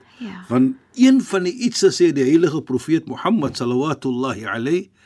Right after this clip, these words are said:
Speaker 2: is dat die laaste aand van die maand word almal vergewe.
Speaker 1: Sheikh, vir my ook, nee. Jy voel so lekker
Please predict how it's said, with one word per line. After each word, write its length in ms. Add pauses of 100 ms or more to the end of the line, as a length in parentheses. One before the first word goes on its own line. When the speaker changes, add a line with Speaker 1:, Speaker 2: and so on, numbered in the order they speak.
(400)
Speaker 2:
is 260
dat 300
die 120
laaste 720
aand 440
van 220
die 140
maand 520
word 200 (100)
almal 300
vergewe. 520 (1000)
Speaker 1:
Sheikh, 260
vir 160
my 280
ook, 260
nee. 300 (580)
Jy 140
voel 200
so 440 (240)
lekker 540